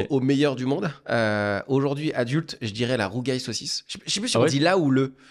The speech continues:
Speaker 1: Je sais
Speaker 2: Bah,
Speaker 1: jamais.
Speaker 2: le rougaille
Speaker 1: Le rougaille
Speaker 2: saucisse.
Speaker 1: saucisse.
Speaker 2: Ouais, ouais, rougaille.
Speaker 1: Euh,
Speaker 2: T'es
Speaker 1: le
Speaker 2: réunionnais,
Speaker 1: rougaille
Speaker 2: toi ?
Speaker 1: euh, pas du tout,
Speaker 2: Ah.
Speaker 1: mais j'ai de la famille du côté de ma femme, euh,
Speaker 2: Ok,
Speaker 1: du, de ce
Speaker 2: d'accord.
Speaker 1: côté-là. Donc c'est mon plat, c'est mon plat signature. Vous connaissez,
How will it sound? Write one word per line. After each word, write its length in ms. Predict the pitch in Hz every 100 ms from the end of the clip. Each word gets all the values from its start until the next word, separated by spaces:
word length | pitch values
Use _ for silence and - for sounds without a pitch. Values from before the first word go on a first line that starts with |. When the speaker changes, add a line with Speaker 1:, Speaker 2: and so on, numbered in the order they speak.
| - -
Speaker 1:
Je 120 | 113
sais 100 | 98
Speaker 2:
Bah, 80 | 104
Speaker 1:
jamais. 160 | 98
Speaker 2:
le 180 | 107 135
rougaille 340 | 110 117 113 107
Speaker 1:
Le 120 | 156
rougaille 280 | 151 139 127
Speaker 2:
saucisse. 180 | 120 107
Speaker 1:
saucisse. 180 | 107
Speaker 2:
Ouais, 100 | 101
ouais, 100 | 95
rougaille. 320 | 98 98 98 113
Speaker 1:
Euh, 180 | 104
Speaker 2:
T'es 80 | 101
Speaker 1:
le 140 | 123 147
Speaker 2:
réunionnais, 280 | 135 165
Speaker 1:
rougaille 40 | 196
Speaker 2:
toi ? 200 | 190 233 -
Speaker 1:
euh, 60 | 113
pas 240 | - 175
du 140 | 156 156
tout, 100 | 180
Speaker 2:
Ah. 60 |
Speaker 1:
mais 80 | 110
j'ai 80 | 127
de 40 |
la 100 | 117
famille 360 | 110 143 143 156
du 140 | 139
côté 160 | 123 117
de 60 | 110
ma 100 | 113
femme, 340 | 117 123 123
euh, 80 | 110
Speaker 2:
Ok, 60 |
Speaker 1:
du, 80 | 104
de 60 | 123
ce 40 |
Speaker 2:
d'accord. 240 | 113 104 117
Speaker 1:
côté-là. 260 | 113 123 - - -
Donc 160 | 113 -
c'est 120 | 107
mon 100 | 107
plat, 240 | 110 110
c'est 140 | 110 104
mon 100 | 104
plat 160 | 110
signature. 440 | 101 110 104 - 160 - - _ _ -
Vous 40 |
connaissez, 480 | 117 110 110 -